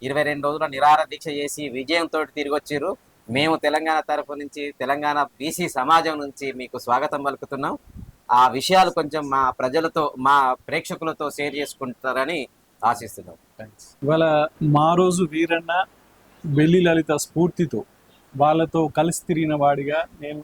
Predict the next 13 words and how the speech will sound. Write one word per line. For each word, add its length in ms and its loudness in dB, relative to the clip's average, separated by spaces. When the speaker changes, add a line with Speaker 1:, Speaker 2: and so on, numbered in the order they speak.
Speaker 2:
ఈ 40 -20
బీసీ 420 -2
ఉద్యమంలో 540 -2
ఉన్నాను. 300 -14
"మేమెంతమందిమో 1040 4
మాకంత 400 0
వాటా" 400 2
అనే 280 -4
సూత్రం, 500 0
దానికోసం 480 2
పోరాటం 500 0
చేస్తున్నాం. 440 -6
ఆ, 400 6